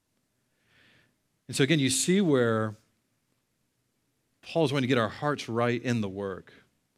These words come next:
What's the aim? Well, the, the glory of God, the exaltation of Christ, conforming all of us to his image, his kingdom, his glory. What's our place? Well, we're, we're ambassadors for Christ.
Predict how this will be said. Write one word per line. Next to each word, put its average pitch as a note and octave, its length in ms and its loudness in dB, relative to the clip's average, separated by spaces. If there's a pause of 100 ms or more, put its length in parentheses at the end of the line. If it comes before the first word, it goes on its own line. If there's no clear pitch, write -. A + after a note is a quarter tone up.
(220)
What's C#3 220 -4
the B2+ 200 0
aim? D3 360 2
Well, C3+ 180 2
the, A#2+ 160 -4 (180)
the A2+ 120 -6
glory B2+ 480 0
of A2+ 100 0
God, F#2+ 360 -6
the G#2 100 -6
exaltation C3 500 -6
of G#2+ 140 -8
Christ, G2 520 -10
conforming A#2+ 480 -6
all B2+ 220 0
of C#3 80 -2
us C3+ 140 -2
to - 140 -4
his A2+ 120 -4
image, G2 360 -10
his D3 140 -2
kingdom, G#2+ 340 -6
his B2 160 -6
glory. G#2 420 -12 (1500)
What's D3 160 -4
our A#2+ 100 4
place? C#3+ 540 0
Well, B2+ 80 -2
we're, B2 220 0 (140)
we're B2 140 -2
ambassadors A#2+ 680 -2
for - 160 -8
Christ. - 500 -12